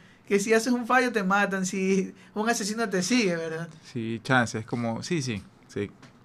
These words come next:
Speaker 1: Si te equivocas te muerden unos perros, si te equivocas por aquí el asesino viene y te ahorca. Entonces son juegos que te hacen abrazar la muerte de otra manera.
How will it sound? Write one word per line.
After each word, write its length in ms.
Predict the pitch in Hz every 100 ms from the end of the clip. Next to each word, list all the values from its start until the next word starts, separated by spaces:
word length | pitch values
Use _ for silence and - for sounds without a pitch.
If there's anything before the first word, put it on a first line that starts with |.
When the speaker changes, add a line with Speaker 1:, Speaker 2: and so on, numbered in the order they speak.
| - - - - - - - - - - - - -
Speaker 1:
Si 160 | 214
te 80 | 196
equivocas 480 | 196 208 220 254 240
te 100 | 208
muerden 340 | 202 196 190 190
unos 260 | 185 175
perros, 480 | 220 220 214 196 185
si 480 | 196 185 185 180 175
te 80 | 185
equivocas 360 | 185 190 196
por 120 | 196 185
aquí 280 | 180 208 196
el 100 | 185
asesino 400 | 180 175 180 175
viene 160 | 180 175
y 40 |
te 120 | 170
ahorca. 720 | 160 196 214 185 180 170 165 - - - - - - - - - - - - - -
Entonces 520 | 175 185 196 208 202
son 240 | - 202
juegos 220 | 202 214 208
que 100 | 185
te 80 |
hacen 240 | 185 185 185
abrazar 400 | 175 160 160 185
la 80 | 175
muerte 300 | 180 175 165
de 80 |
otra 180 | 160 160
manera. 400 | 151 151 240 175